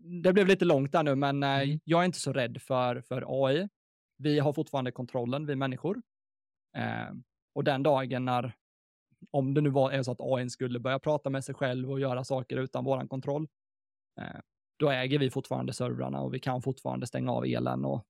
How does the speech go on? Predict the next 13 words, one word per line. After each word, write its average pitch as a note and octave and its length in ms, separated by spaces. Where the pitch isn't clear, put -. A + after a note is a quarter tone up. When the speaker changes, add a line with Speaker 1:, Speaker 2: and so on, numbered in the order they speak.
Speaker 1:
allt - 200
vad - 80
det B2+ 40
kan - 140
vara. - 120
Så - 120
att, - 180
eh, - 180
vi, D3+ 220
vi E3+ 120
har D#3+ 180
fortfarande C3 360
kontroll. B2+ 400